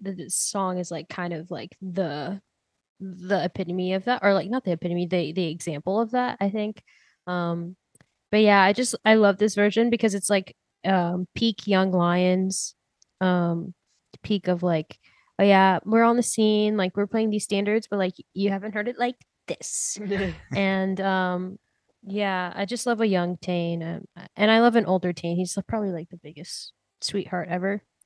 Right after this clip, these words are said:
Speaker 1: Um, but yeah, I, I, this is, like, so jazz nerd,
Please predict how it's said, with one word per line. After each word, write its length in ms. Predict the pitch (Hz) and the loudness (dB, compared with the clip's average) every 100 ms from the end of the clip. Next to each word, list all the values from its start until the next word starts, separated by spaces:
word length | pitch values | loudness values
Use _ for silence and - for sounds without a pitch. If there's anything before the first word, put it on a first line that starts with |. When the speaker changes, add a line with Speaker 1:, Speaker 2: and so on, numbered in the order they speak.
| - - _ _ - | -20 -20 _ _ -2
Speaker 1:
Um, 500 | 190 180 175 170 175 - _ - | 2 4 4 2 -4 -12 _ 4
but 80 | 214 | 8
yeah, 180 | 185 180 175 175 | 8 8 8 6
I, 80 | 175 | 4
I, 260 | 175 165 165 _ - | 4 2 -2 _ 0
this 180 | 202 - | 2 2
is, 100 | 208 | 2
like, 180 | 202 180 | 2 2
so 240 | - 175 | 4 4
jazz 340 | 170 160 156 160 | 6 4 2 0
nerd, 240 | 156 151 | -4 -4